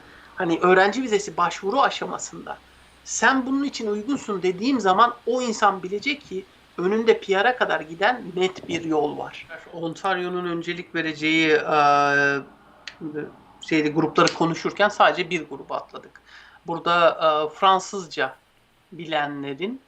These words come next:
gerçekten öncelik kazanacağı bir pozisyon var. Burada o eyalet onay mektuplarını verirlerken, e, Fransızca bilenlere veya Fransızca eğitim almaya gelenlere çok öncelik sağlanacak.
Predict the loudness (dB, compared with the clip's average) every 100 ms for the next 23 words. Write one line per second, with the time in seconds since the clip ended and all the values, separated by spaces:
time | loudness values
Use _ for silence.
0 | _ _ 0 0 0 -6 -6 -6 -6 -6
1 | -4 -4 -6 -4 -2 -2 -2 2 2 2
2 | -4 -2 -4 -4 -2 -2 0 0 0 0
3 | 4 6 6 4 2 2 4 6 6 4
4 | 0 0 0 0 -6 -12 -4 -2 2 0
5 | 0 -10 -8 -4 0 0 -2 -4 0 0
6 | 0 -10 -20 -20 -20 -20 -8 0 2 2
7 | 0 4 4 4 0 -2 -2 -2 -2 -2
8 | -4 -2 -2 -2 0 4 4 4 2 2
9 | 2 0 -6 -6 -6 -2 -2 -2 -6 -6
10 | -10 -10 -2 -2 0 -4 -6 -4 0 2
11 | 2 0 0 0 0 -6 _ _ _ 0
12 | 0 0 -6 _ _ _ -2 0 -2 -4
13 | -4 -4 -4 -6 -10 -10 -12